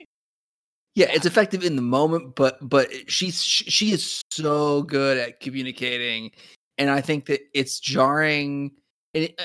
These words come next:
Speaker 1: and endearing and, and something that's, that's, like,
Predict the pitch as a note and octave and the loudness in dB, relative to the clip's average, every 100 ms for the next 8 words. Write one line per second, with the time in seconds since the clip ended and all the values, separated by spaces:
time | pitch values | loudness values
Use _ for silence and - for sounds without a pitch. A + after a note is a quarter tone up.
0 | - B3+ G3 D#3+ C#3 E3+ E3 D#3+ D3+ D3 | -4 -4 -2 -2 -2 0 0 -2 -4 -6
1 | C#3+ - D#3+ F#3 E3 C#3 - - - D3 | -6 -6 -6 -4 -4 -6 -8 -14 -4 -4
2 | A#2+ - - - C3+ | -4 -8 -10 -6 -6